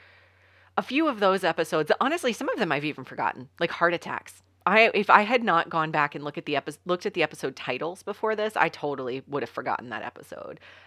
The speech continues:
Um, but I did have three perfect scores this season. So, um, How Great Thou Art, Stranded, and Killing All the Right People got perfect scores for me.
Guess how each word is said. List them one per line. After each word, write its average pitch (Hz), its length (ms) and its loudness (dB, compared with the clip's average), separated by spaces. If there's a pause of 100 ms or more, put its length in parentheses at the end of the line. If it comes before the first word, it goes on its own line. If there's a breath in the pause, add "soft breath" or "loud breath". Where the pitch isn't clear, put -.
Um, 185 400 -2
but 214 220 0
I 196 80 4
did 311 180 0
have 494 160 -2 (160)
three 208 300 -8
perfect - 480 -6
scores 269 440 -8
this - 160 -16
season. - 560 -20 (380 soft breath)
So, 147 540 0
um, 135 340 -4
How 160 220 4
Great 185 240 -2
Thou 175 180 4
Art, 240 400 0
Stranded, 190 520 -6
and 151 120 -8
Killing 170 300 -10
All 160 120 -2
the 156 60 -8
Right 147 180 -4
People 127 540 -6
got - 280 2
perfect - 340 -4
scores 156 340 -4
for - 140 -14
me. 50 340 -20